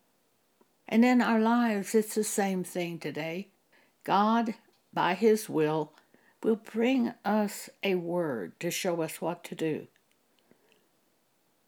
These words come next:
That word is what we know as Jesus who came in the flesh at one point in time. But really, Jesus was the Word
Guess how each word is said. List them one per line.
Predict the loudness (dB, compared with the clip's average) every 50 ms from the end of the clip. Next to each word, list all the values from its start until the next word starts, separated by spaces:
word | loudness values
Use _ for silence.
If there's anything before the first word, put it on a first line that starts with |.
| _ 0
That | 2 2 2 0 -2 -6 -4
word | -2 0 2 2 2 2 0 -2 -4 -8 -12 -16 _ _ _ _ _ -20 _ _ _ _ _
is | 2 2 2 0 -4 -6 -4
what | -2 -2 -2 -2 -4 -6 -10 _ _ _ _ _ _ _ _ _ _ _ _ _ _ _ _ _ _ _ 2
we | 4 4 4
know | 4 2 0 -2 -2 -2 -2 -4 -4 -8 -14 _ _ _ _ _ _ _ _ _ _ _ _ _ _ _ -2
as | 0 0 0 -2 -2
Jesus | -2 0 2 2 2 2 0 -2 -4 -8 -8 -8 -4
who | -2 -2
came | -2 0 0 0 0 0 0
in | -2 -2 -4
the | -6
flesh | -6 -4 -4 -2 -2 -4 -6 -8 -12 -12 -12 -8 -6
at | -6 -6 -4 -4
one | -4 -2 -2 -4
point | -6 -8 -10 -10 -8
in | -10 -12 -10
time. | -8 -6 -6 -6 -6 -8 -12 -14 -16 -18 -18 2 _
But | 6 6 6
really, | 4 2 6 6 6 8 6 4 2 2 0 -6 _ _ _ _ _ _ _ _ _ _
Jesus | 0 4 6 6 6 6 4 2 -2 -6 -6 -4
was | 0 2 2 2 2
the | 0 -2
Word | 2 2 4 4 4 4 2 0 -2 -4 -6 -8